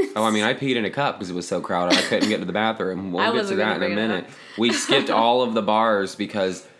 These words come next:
Speaker 1: the lines were ridiculous. We had
Speaker 2: Mm-hmm.
Speaker 1: tickets to, like, actual, like, Pride in the Park where there was stages and music and stuff going on,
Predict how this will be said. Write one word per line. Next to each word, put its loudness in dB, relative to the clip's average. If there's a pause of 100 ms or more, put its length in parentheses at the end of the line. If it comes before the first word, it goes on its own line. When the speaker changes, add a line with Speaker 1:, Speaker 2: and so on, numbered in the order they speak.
(160)
Speaker 1:
the -6
lines 2
were -2
ridiculous. -4
We -2
had 0
Speaker 2:
Mm-hmm. -4
Speaker 1:
tickets -4
to, -4
like, -2
actual, -2
like, -4
Pride 0
in -2
the -4
Park -2
where -4
there -4
was -6
stages -4
and -6
music -4
and -8
stuff -8
going -4
on, -6